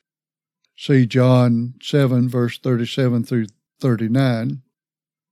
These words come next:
the same analogy is in John three five.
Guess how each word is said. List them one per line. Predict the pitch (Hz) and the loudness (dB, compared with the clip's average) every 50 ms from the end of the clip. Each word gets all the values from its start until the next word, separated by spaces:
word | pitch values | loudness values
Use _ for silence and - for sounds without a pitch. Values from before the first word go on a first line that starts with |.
| _ _ _ | _ _ _
the | - 139 | 0 0
same | 127 - 170 175 196 208 190 170 | 2 2 2 4 4 4 4 4
analogy | 156 151 156 160 147 139 135 131 127 117 - 143 156 160 | 4 4 6 6 6 6 4 4 2 0 0 0 0 0
is | 151 - 175 147 135 131 120 - | -2 -2 -2 0 0 0 0 -2
in | 170 165 139 131 131 135 143 151 156 147 | 0 2 4 4 4 2 0 -2 -6 -6
John | 139 143 139 131 127 131 131 143 | -2 0 2 4 4 4 2 0
three | 147 - 131 120 123 127 | 0 -2 -2 -2 0 -2
five. | 123 - 156 151 147 139 123 110 107 110 110 - | 0 2 2 4 4 4 2 0 -2 -6 -12 -16